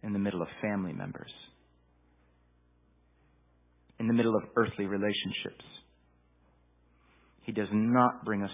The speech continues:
sword between members of the kingdom. It's necessary to know this and to me-, meditate on this and to be changed in light of this so that we can transition from citizens of the kingdom of God who should know better,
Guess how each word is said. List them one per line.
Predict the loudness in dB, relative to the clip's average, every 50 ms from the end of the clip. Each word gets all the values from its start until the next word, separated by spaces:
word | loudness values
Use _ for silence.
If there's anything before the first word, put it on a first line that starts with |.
| -10 -4 0
sword | 2 2 4 2 2 -2 -4
between | -8 -12 -6 -4 -2 0 0 2 2
members | 2 2 2 0 0 -2 -2
of | -4 -6 -6
the | -8 -12 -10 -8
kingdom. | -8 -8 -6 -6 -8 -10 -12 -14 -18 -20 _ _ _ _ _ _ _ _ _ _ _ _ _ _ _ _ _ _ _ _ _ _ _ _ _ _ _ _ _ _ _ _ -20 -20 -8 -8
It's | -8 2 8
necessary | 10 10 10 12 10 6 8 10 12 12 12 12
to | 12 12
know | 12 12 12 12
this | 12 12 8 6 6 4
and | 4 4 6
to | 8
me-, | 8 10 10 10 8 8 6
meditate | 8 10 10 10 10 8 6 4 6 8
on | 8 8 8
this | 6 4 4 2 -4 -12 -14 -12 0 4
and | 4
to | 6
be | 6 4 4
changed | 4 0 6 8 10 10 10 10 10 10 8 6 6 6 8
in | 8 12
light | 12 12 12 12
of | 10 8
this | 6 4 2 2 -6 -12 -14 -14 -14 -2 4
so | 4
that | 4 6
we | 6 4
can | 6 6 6 6 6 8
transition | 8 10 10 10 10 8 6 6 6 6 6 6 6 4 0 -8 -20 -20 _ _ -20 -20 -4 0
from | 2 2 2 2 2
citizens | 4 4 6 6 6 6 6
of | 6 4
the | 4 2 2
kingdom | 4 4 6 6 4
of | 4 4 4
God | 6 8 8 8 8 6
who | 2
should | 0 4 2 4 6 6
know | 8 10 12 12 12 12
better, | 12 12 10 10 10 8 6 4